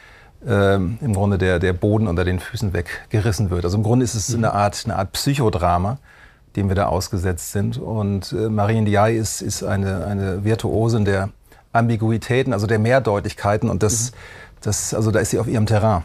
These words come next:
Speaker 1: Ja? Und das, das, das wird hier mustergültig vorgeführt. Und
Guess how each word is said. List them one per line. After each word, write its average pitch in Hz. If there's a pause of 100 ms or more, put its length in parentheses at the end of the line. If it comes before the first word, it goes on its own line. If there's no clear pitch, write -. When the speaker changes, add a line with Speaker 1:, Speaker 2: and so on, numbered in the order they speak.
Speaker 1:
Ja? 107
Und 127
das, -
das, -
das 98
wird 110
hier 104
mustergültig 101
vorgeführt. 117
Und 101